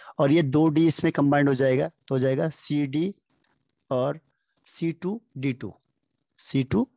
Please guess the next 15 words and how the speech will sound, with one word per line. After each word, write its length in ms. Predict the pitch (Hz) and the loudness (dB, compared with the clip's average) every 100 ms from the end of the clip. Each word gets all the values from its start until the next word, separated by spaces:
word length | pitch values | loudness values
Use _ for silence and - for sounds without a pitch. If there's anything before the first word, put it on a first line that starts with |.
| - | -8
डी 180 | 120 110 | -2 -2
टू। 220 | - - _ _ _ _ _ _ _ _ _ - | -2 -16 _ _ _ _ _ _ _ _ _ -4
तो 100 | 143 | -2
इसका 280 | 131 - 156 | -2 0 2
मतलब 280 | 143 156 143 | 2 2 2
हुआ 200 | 139 165 | 4 2
इसमें 300 | 151 165 151 | 2 0 0
ट्रिपल 340 | 147 135 147 | 0 0 0
बॉन्ड 240 | 143 143 | 2 2
होता 240 | 135 - 151 | 2 0 -4
है, 120 | 170 _ - | -4 _ -12
डी 280 | 117 139 143 | -2 0 2
यहाँ, 260 | 131 143 | 0 -4
डी 240 | 123 110 92 | -6 -8 -8
यहाँ। 220 | 78 | -12